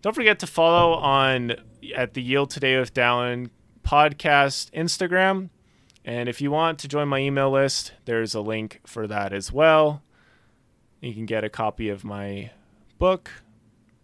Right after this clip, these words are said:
Yeah, just follow the podcast <laughs> for more podcasts, 'cause I really need your guys' help to keep this growing.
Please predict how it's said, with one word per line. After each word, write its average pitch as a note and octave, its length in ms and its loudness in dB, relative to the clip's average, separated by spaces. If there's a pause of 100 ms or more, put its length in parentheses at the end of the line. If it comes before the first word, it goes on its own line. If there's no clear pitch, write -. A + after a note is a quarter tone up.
Yeah, G#3+ 120 0
just E3 220 -2
follow D#3 180 6
the D#3+ 160 0
podcast C#3+ 560 4
<laughs> - 80 -14
for E3 140 4
more C#3+ 200 4
podcasts, C3+ 880 4
'cause A2 640 -6 (480)
I C#3 240 2
really C#3 400 0
need C3 220 -4
your A#2+ 100 -6
guys' A#2 400 -2
help B2 360 -2
to A2+ 420 -4
keep B2+ 200 -8
this A#2+ 200 -6
growing. B2+ 500 -2